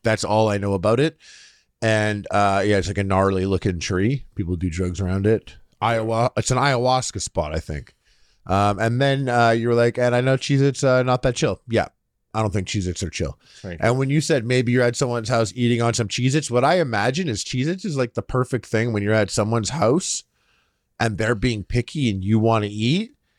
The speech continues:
Speaker 1: And you're like, "Where are we going to eat? I'm starving." And you're kind of, like, eating the Cheez-Its that
Speaker 2: Yeah.
Speaker 1: are in the house there. 'Cause
Speaker 2: You're like,
Speaker 1: that's
Speaker 2: "I'll eat,
Speaker 1: what's
Speaker 2: I'll
Speaker 1: up.
Speaker 2: eat this cardboard for a few minutes. Why
Speaker 1: Yeah.
Speaker 2: not?" You know?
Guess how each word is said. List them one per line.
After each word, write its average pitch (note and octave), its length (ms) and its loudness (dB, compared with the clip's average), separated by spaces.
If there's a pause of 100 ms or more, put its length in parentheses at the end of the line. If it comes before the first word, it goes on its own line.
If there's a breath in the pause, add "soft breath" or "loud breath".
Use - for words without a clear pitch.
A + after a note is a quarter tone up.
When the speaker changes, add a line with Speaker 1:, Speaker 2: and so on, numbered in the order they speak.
(400)
Speaker 1:
And A#2 100 0
you're B2 140 2
like, A#2+ 160 2
"Where A2+ 240 2
are F3 60 4
we E3 100 4
going D#3 200 0
to D3+ 60 -2
eat? C#3 220 -2
I'm A2+ 160 -4
starving." G#2 720 0
And A2 160 -2
you're G#2 140 0
kind A2+ 280 0
of, G2 100 -2
like, G#2 260 0
eating G#2+ 460 0
the G2+ 100 0
Cheez-Its G#2 640 0
that G2+ 160 2
Speaker 2:
Yeah. G2 60 2
Speaker 1:
are G#2 60 4
in G#2 140 2
the G2 120 -2
house G2 360 -2
there. D#2+ 300 -6
'Cause G2 160 -8
Speaker 2:
You're A2 80 2
like, A#2 60 0
Speaker 1:
that's C3 60 4
Speaker 2:
"I'll D3+ 80 4
eat, D3+ 40 4
Speaker 1:
what's D#3 100 0
Speaker 2:
I'll D3 120 2
Speaker 1:
up. D#3 40 2
Speaker 2:
eat C3+ 60 -4
this A#2+ 160 -4
cardboard G2 640 -2
for F2+ 160 -4
a D#2 40 -10
few E2 200 -8
minutes. E2+ 260 -8
Why G#2 80 2
Speaker 1:
Yeah. A2+ 280 2
Speaker 2:
not?" - 220 -14 (200)
You F2+ 100 -10
know? F2 260 -8